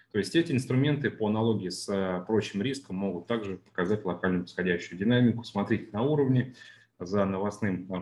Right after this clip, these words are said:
фоном. Пока что все располагает текущим трендом и тенденцией. Денис, спасибо тебе за, э, твою точку зрения, за то, что нашел время. Тебе хорошего закрытия недели и классных выходных.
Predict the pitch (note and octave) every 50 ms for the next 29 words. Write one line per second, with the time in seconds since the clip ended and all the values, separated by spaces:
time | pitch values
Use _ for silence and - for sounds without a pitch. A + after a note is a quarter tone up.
0 | - - B2 C3+ C#3 C3+ C3 A#2+ - - F#2 - - A#2+ A#2 - - - - -
1 | - A2 A2 G2+ A2 - - F#2 F2+ F#2 G2 G2+ G2 - - _ _ - - -
2 | - F#2+ F2+ - F#2 F2+ E2+ - _ - F#2 F#2 F#2 F2+ F#2 F2+ F2+ F2 - F#2
3 | F#2 F2+ F2+ F2 E2+ - - - - _ _ - - - - - - - - -
4 | _ _ - C3 D#3 C#3 C3 - - D3 D3 - F#3+ D#3+ B2 - B2+ G#2+ A2 A#2+
5 | B2+ B2 A2+ G#2 G2+ - - G#2+ G2+ G2 G2 F#2+ F#2+ F#2 F#2 F#2 - B2 A#2+ A#2
6 | A#2+ A2 - - A2+ A#2 D3 D#3+ E3 D#3 C3+ G#2 - G2+ F#2+ - G#2 - - -
7 | - G2 G2 - - G2+ F#2 G2+ B2 C3+ C#3 A#2+ F#2+ E2+ E2 - - G2+ G2 F#2
8 | - - A2 C3 C3 C3 C3 G#2+ G#2 A2+ A#2 A2+ - A#2+ B2 - A#2 A2+ A2+ C#3
9 | D3 C3 G2+ F2 - G#2 G#2 G#2 - - - - F2 E2+ - F2 F2 F2+ E2 E2+